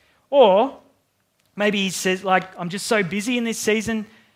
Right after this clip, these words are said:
God's given me these kids to primarily care for." True, that's true. And then the lie, "I, I couldn't possibly care for or spend any time investing in any other one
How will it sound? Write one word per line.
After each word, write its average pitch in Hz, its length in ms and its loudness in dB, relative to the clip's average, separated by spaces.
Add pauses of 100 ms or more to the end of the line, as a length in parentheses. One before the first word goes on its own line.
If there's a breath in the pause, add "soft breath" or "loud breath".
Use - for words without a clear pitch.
(340 soft breath)
God's 208 300 2
given 202 360 -4
me 190 180 -2
these 240 300 -2
kids 240 420 -6
to 180 360 -2
primarily 175 680 -2
care 143 260 -10
for." 185 360 -10 (200)
True, 214 520 -6 (320)
that's 151 180 -14
true. 170 380 -12 (1000)
And 175 140 -6
then 165 380 -4 (220)
the 156 100 -10
lie, 151 320 -2 (520)
"I, 160 280 -4
I 151 40 -4
couldn't 202 320 -6
possibly 156 500 -8
care 151 340 -6
for 139 340 -12
or 135 100 -12
spend 160 320 -8
any 151 180 -8
time 147 340 -8
investing 139 520 -12
in - 20 -12
any 135 200 -12
other 165 180 -4
one 120 280 -14